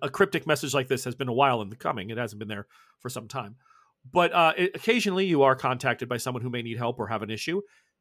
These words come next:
Um, normally you charge them double for making you leave the home, your home, well, and having to take out the Ferrari, the, uh, the, the extraordinarily beautiful cherry red handsome. But, uh, what, how do you approach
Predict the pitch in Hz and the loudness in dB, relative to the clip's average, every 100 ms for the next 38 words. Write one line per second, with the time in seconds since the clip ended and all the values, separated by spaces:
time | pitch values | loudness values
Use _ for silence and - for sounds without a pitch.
0 | _ 147 147 147 139 160 160 147 139 127 | _ 2 2 0 -10 0 0 2 -4 2
1 | 143 120 120 117 123 123 120 120 123 113 | 2 0 -4 -2 0 -2 -4 -6 -6 -6
2 | 113 104 107 117 135 123 113 117 135 _ | -6 -6 -6 -6 -8 -10 -8 -8 -10 _
3 | _ _ _ - - 143 131 131 123 107 | _ _ _ -12 -6 -6 -4 -4 -6 -8
4 | 127 120 110 104 - 113 110 139 110 104 | -8 -6 -8 -8 -4 -2 0 -2 -2 -4
5 | 101 104 101 98 101 101 _ _ _ 113 | -4 -6 -8 -8 -10 -14 _ _ _ -10
6 | 95 - 156 131 123 113 110 107 123 113 | -8 -6 -2 -2 -2 -4 -6 -4 -6 -4
7 | 113 110 104 _ 127 _ - 143 120 117 | -6 -6 -10 _ -20 _ -2 0 0 -4
8 | 110 113 104 - 170 _ _ _ _ _ | -6 -10 -12 -14 -18 _ _ _ _ _
9 | _ - 139 151 156 151 147 135 _ - | _ -12 -4 -2 0 0 -2 -6 _ -12
10 | 143 165 - - 180 196 202 175 - 175 | 0 0 0 -2 -2 2 2 0 0 -4
11 | 170 | -2